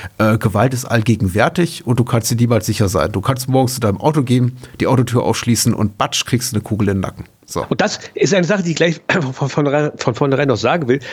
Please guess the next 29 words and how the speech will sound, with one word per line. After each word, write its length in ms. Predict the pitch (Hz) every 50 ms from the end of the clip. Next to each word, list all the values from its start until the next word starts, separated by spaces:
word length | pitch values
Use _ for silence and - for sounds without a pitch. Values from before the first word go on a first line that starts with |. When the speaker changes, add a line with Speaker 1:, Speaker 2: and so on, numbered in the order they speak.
| - -
Speaker 2:
Das 160 | 120 113 -
finde 140 | - 175 165
ich 40 | 165
bei 60 | 180
dem 100 | 165 160
Film 140 | - 156 123
auch 140 | 156 196 -
ganz 220 | - 180 151 -
großartig. 560 | - 120 123 - 113 104 113 113 156 180 - - - - - - - - _ _ _ _ -
Der, 340 | 147 135 135 139 135 135 - -
ich 80 | 139
sag 140 | - 180 156
mal 80 | 160 143
so, 240 | 131 143 135 123 - - _ _
Rachefeldzug 880 | - 107 135 160 - 196 143 - 120 107 104 104 - - 107 92 - -
von 280 | - - 110 101 101 87
Franco 300 | - 117 120 113 107 120
Speaker 1:
Ja. 20 | 110
Speaker 2:
Nero, 460 | 110 139 151 127 107 135 160 175 - _ _ _ _ _ _ _ -
das 140 | 135 - 202
ist 100 | 180 196
ja 60 | 180
jetzt 180 | 151 - -
nichts, 160 | 196 202 - 185
wo 40 |
man 80 | 170 135
sagen 220 | 135 147 175 190
könnte, 200 | - 202 170 120
so, 200 | 113 160 147 123